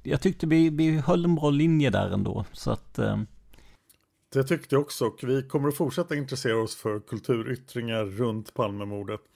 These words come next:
Speaker 2: Som Boigattis, som spaningsledningen och liknande saker. Så det kommer att dyka upp, inte hela tiden, men ibland.
Speaker 1: Ja, så är det.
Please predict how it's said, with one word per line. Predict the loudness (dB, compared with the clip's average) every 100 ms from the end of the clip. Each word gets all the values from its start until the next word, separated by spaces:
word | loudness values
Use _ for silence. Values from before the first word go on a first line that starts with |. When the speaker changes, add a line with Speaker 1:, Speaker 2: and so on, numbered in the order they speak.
| _ _ _ _ -20 _
Speaker 2:
Som | -4 0 2
Boigattis, | 2 0 2 0 -2 -6 -4 -4 -6 -12 -10 -2
som | 0 0 -6 -10 -16 -20 _ -20
spaningsledningen | 0 2 2 0 -6 -4 -4 -4 -6 -8 -8 -8
och | -8
liknande | -8 -10 -12
saker. | -10 -12 -14 -14
Så | -6
det | -6
kommer | -4 -6 -2
att | -2
dyka | -2 -2 0
upp, | 0 -2
inte | -4 -2
hela | -2 0 -2
tiden, | -2 -2 -2 -2
men | -2
ibland. | -2 0 0 -4 -16 -8
Speaker 1:
Ja, | 0 4 4 2 -16 -12
så | -2 0
är | 0
det. | -2